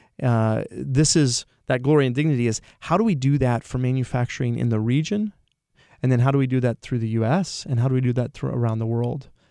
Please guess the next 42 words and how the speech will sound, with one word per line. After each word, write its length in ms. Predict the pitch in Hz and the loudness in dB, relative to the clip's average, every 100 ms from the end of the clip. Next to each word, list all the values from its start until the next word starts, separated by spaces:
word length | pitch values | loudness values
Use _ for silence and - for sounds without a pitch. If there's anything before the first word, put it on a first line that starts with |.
| _ | _
How 100 | - | 0
do 60 | 165 | 4
we 240 | 165 135 - _ - | 4 2 -4 _ -10
get 240 | 127 147 - | 0 0 0
people 320 | - 139 123 | -4 0 0
to 140 | - | 0
understand, 960 | - 127 120 113 - 123 117 113 110 113 - | -2 0 0 -4 -2 0 2 0 -2 -6 -10
um, 460 | 107 123 113 113 | -6 -4 -2 -4
how 260 | 120 - 151 | -6 0 0
beautiful 520 | 131 139 160 127 113 | 2 2 2 0 -6
it 140 | - - | -10 -6
can 160 | 123 | -4
be 360 | 117 120 120 127 _ _ _ _ | -4 -4 -6 -10 _ _ _ _
to 120 | - | 0
make 480 | 123 117 123 - - - | 4 4 2 -4 -16 -6
and 160 | 120 | -4
to 80 | 113 | -4
create? 460 | - 131 123 127 - _ _ _ | -6 -8 -6 -8 -12 _ _ _
And 80 | 131 | 0
that's 200 | 127 - | 0 -2
what 100 | 123 | -6
that 140 | 113 - - | -6 -6 -8
hashtag 600 | 107 120 - 117 110 120 - | -2 -2 0 0 0 -6 -6
glory 320 | 131 135 123 | 2 4 4
and 80 | 117 | 2
dignity 440 | 120 120 113 113 113 | 0 -4 -2 -2 -2
is. 360 | 113 117 - _ _ _ _ _ _ | -2 -4 -8 _ _ _ _ _ _
And, 240 | 123 113 113 | 0 2 2
uh, 60 | |
it 100 | 120 | 0
came 200 | - 143 | 2 4
right 160 | 143 139 | 6 6
out 120 | 143 | 4
of 60 | 131 | 2
John 220 | 135 131 | 2 2
Kramer's 420 | - 131 131 120 | 0 0 0 0
mouth, 420 | 127 127 131 - | 2 2 2 -2
and 300 | 117 120 120 | -4 -2 2
we 80 | 127 | 2
just 240 | 123 - | 0 0
loved 240 | 127 123 123 | 0 0 2
it. 220 | 127 120 | 0 0